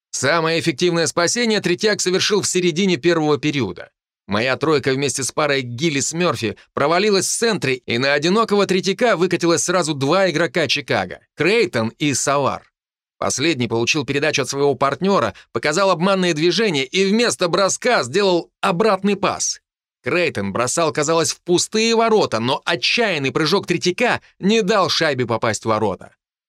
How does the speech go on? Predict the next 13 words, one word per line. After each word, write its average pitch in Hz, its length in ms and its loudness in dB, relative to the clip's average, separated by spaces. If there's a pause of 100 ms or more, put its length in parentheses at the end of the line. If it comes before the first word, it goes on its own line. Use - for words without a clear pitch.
(120)
Полёт 120 340 0
Влада 131 380 0
рыбкой 135 380 0
наверняка 139 520 -2
будут 113 240 -12
крутить 123 360 -4
по 120 100 -2
телевизору 120 560 -2 (220)
вплоть 143 280 0
до 139 120 0
начала 151 480 0
следующего 131 600 -2
сезона. 113 600 -6